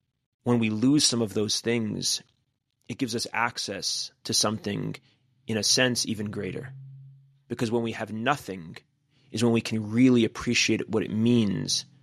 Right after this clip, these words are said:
to have everything, everything being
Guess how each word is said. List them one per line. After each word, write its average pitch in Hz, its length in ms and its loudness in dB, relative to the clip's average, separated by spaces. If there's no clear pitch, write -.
to 104 80 -8
have 101 180 0
everything, 113 680 0
everything 107 520 0
being 101 440 -6